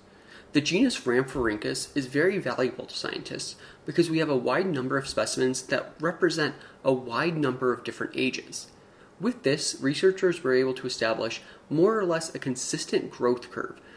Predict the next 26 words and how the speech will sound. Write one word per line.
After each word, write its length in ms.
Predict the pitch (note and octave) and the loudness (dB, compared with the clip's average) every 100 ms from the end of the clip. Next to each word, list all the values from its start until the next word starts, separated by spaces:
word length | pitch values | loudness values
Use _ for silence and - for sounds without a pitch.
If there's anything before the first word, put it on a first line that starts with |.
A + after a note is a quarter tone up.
| - - | -20 -6
showing 300 | - D3+ C#3+ | 0 2 4
that 280 | C3+ - - | 2 -2 -6
even 260 | E3+ A#3+ | -2 2
the 80 | G#3 | 4
youngest 600 | C3+ B2+ C3+ E3 F#3 - | 2 2 0 2 0 0
known 240 | C#3 C3 C#3 | 2 4 4
Rhamphorhynchids 880 | B2 B2+ C3+ A2+ G#2+ C#3+ D#3 E3+ - - - - C#3 B2+ | 2 0 0 0 0 -2 -4 -6 -12 -14 -20 -14 -10 -2
don't 180 | C#3 D3+ | 0 0
necessarily 600 | F#3+ F3+ - E3+ C#3+ C#3 | -2 -2 0 0 0 -2
have 380 | D#3+ D#3 - - | 0 0 0 -4
wildly 520 | - A2 C#3 D3 D3 | -2 0 2 2 -2
different 300 | A2+ - C3 | -4 -6 -8
proportions 720 | C3 - A2+ A2 D3+ E3 - - - | -8 -4 -4 -2 -2 -2 -6 -12 -16
to 120 | - | 2
those 200 | B2+ A#2+ | 4 4
of 80 | A2 | 2
the 160 | - G2 | -4 -2
adults. 600 | G#2 - - - - - - - - - | -2 -2 -8 -8 -12 -12 -20 -20 -18 -12
This 280 | C#3+ F#3 - | -4 0 4
makes 200 | C4 - | 2 2
pterosaurs 720 | - C3 C3+ D#3 D3+ C#3+ - | 2 2 2 0 0 -2 -6
very, 380 | C3+ D#3+ G3 G3 | -2 2 4 2
very 200 | D#3+ C3+ | 0 0
strange 460 | - - A#2 G#2+ | -2 0 0 0
for 160 | G#2 G#2 | -2 -6
vertebrates, 580 | - - - - - | -4 -4 -4 -8 -10